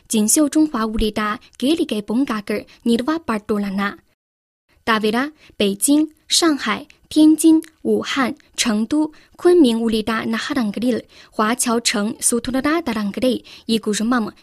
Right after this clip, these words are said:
நிறுவியுள்ளது. ஆண்டுதோறும், இந்த சுற்றுலா தலங்களுக்கு இரண்டு கோடிக்கு அதிகமான பயணிகள்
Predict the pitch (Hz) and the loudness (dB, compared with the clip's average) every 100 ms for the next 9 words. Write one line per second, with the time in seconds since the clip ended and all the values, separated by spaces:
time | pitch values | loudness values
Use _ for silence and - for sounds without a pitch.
0 | - 220 285 311 302 214 202 - 208 - | -6 -2 2 2 2 -2 -6 -6 -6 -6
1 | _ _ _ _ - 220 269 302 208 202 | _ _ _ _ -2 0 2 0 -2 0
2 | 240 - - - - 220 220 220 - 233 | -2 -2 -8 -10 0 2 2 -2 -2 -4
3 | 247 247 240 240 220 220 208 208 202 262 | -4 -2 -2 -2 -4 -4 -4 -6 -6 -4
4 | 311 - - - 240 294 330 359 233 214 | -6 -8 -18 -2 2 2 2 0 -2 -2
5 | 208 208 269 320 233 220 - 226 220 208 | -2 -2 -4 -2 -6 -6 -4 -2 -2 -2
6 | 214 - 220 240 302 220 - 208 | -4 -4 -6 0 2 0 -2 -8